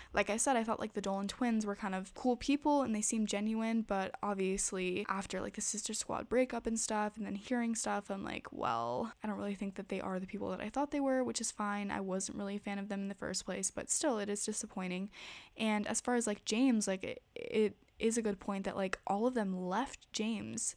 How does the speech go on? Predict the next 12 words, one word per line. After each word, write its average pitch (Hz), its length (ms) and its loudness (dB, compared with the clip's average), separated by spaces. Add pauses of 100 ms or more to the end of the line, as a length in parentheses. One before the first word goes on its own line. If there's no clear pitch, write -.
with 202 540 2 (100)
his 202 380 2
big 190 240 -2
scandal, 208 560 2
and 196 160 -2
I 196 60 -2
think 208 280 -2
that, 190 160 -2
like, 180 280 -2
that 185 120 4
was 196 200 0
definitely 190 640 -2